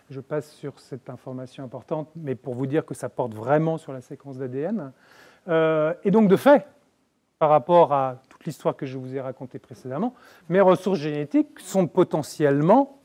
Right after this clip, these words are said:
ne sont potentiellement plus du domaine public. Elles deviennent appropriables. Et elles tombent, pour reprendre mon schéma précédent, euh, <clears throat> dans, euh, ah bah, voilà,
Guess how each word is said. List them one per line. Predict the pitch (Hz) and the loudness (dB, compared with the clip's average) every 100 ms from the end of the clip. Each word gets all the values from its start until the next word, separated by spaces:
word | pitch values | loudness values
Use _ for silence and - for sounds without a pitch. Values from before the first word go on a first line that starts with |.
| _ _ _ _ _ _ _ - | _ _ _ _ _ _ _ -8
ne | 180 | -6
sont | 160 175 | -4 -4
potentiellement | - 190 165 - 147 139 123 | -2 -4 -4 -6 -6 -4 -4
plus | 262 | -2
du | 196 | 0
domaine | 160 156 156 | 0 -2 -4
public. | 196 180 143 _ _ _ _ _ - | -4 -6 -6 _ _ _ _ _ -6
Elles | 143 | 0
deviennent | 170 170 254 | 2 4 2
appropriables. | 190 165 - 170 127 120 - _ _ _ - | 0 -2 -6 -6 -8 -12 -20 _ _ _ 4
Et | |
elles | 160 151 | 6 8
tombent, | 208 214 170 | 8 6 6
pour | 147 | 2
reprendre | 151 - 165 | 0 2 0
mon | 151 | 0
schéma | 135 151 143 | -4 -4 -6
précédent, | - 127 - 123 165 233 _ _ _ - - _ _ | -6 -12 -8 -2 -2 -2 _ _ _ -20 -20 _ _
euh, | 170 160 151 147 139 139 135 - | 4 6 6 4 4 2 -2 -2
<clears throat> | 175 - | -2 0
dans, | 151 185 196 202 147 | 4 6 6 2 -2
euh, | 139 135 127 120 170 | -2 -2 -6 -10 -8
ah | 139 | -8
bah, | 120 - - | -8 -14 -20
voilà, | 113 | -20